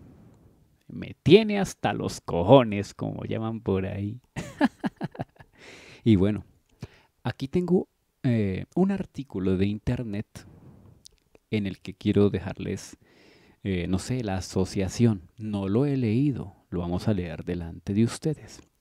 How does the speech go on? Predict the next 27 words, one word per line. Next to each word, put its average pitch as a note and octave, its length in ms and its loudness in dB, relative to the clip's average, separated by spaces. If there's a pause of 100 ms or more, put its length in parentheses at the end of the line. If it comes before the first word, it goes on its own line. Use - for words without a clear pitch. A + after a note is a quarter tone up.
Ahora, F#2 380 0 (1040)
lo C3+ 120 -2
vamos B3 180 -4
a C4+ 40 0
leer E3+ 200 2
porque G#3 260 0
ustedes D#3 380 -2
y E3 40 -4
yo C#3+ 120 0
somos D3+ 280 -2
uno D#3+ 200 2
solo, D3+ 260 2
muchachos. F2+ 520 -4 (200)
Ahora, F2+ 300 -4 (1000)
yo A2+ 120 4
pensé C#3+ 340 -4
que D#3 200 -6
esa D3+ 180 -4
pregunta G2+ 640 0
del, F#2 300 -4 (1080)
"Mm, G#3 320 2 (520)
¿y A3 120 2
tú G#3 180 10
a G3+ 80 8
qué A3 120 -4
te A3+ 200 -2
dedicas?", B2 880 -4